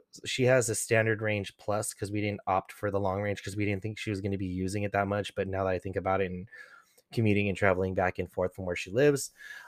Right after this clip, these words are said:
um, you know, we should've just spent the extra ten thousand dollars and got her the long range version of the car. But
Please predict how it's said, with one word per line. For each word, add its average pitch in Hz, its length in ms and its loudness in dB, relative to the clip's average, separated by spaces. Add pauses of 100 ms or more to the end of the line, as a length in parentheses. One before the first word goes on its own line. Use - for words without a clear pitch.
(140)
um, 95 680 2 (160)
you 104 140 -4
know, 95 200 2 (180)
we 107 100 0
should've 107 220 2
just - 320 -2
spent 98 340 4
the 98 100 -2
extra 92 320 -4
ten 101 220 0
thousand 92 280 2
dollars 87 380 -4
and 92 100 -4
got 87 160 -2
her 90 380 -6
the 95 380 2
long 101 240 8
range 92 260 4
version 92 280 0
of 85 80 -4
the 90 80 -6
car. - 360 -6
But 85 220 -2